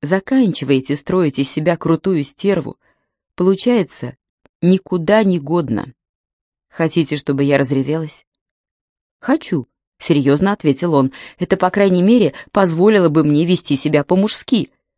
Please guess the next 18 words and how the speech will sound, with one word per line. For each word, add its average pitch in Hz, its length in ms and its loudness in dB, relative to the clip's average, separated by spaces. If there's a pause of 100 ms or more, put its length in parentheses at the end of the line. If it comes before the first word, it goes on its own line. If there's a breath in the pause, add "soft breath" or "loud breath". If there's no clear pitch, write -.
что - 240 0
пока 160 280 0
плохо 160 360 -2
получается. - 760 -8
Знаете 339 320 2
почему?» 127 480 -6 (200)
«Почему?» 175 580 2 (320)
Он 254 160 6
засмеялся. 127 640 -6 (460 soft breath)
«Вы 185 380 4 (220 soft breath)
действуете 180 800 0
на 165 100 4
меня 180 320 2
устрашающе, 180 1040 -2
как 160 240 -2
генерал 165 460 4
на 196 100 2
новобранца. 185 720 0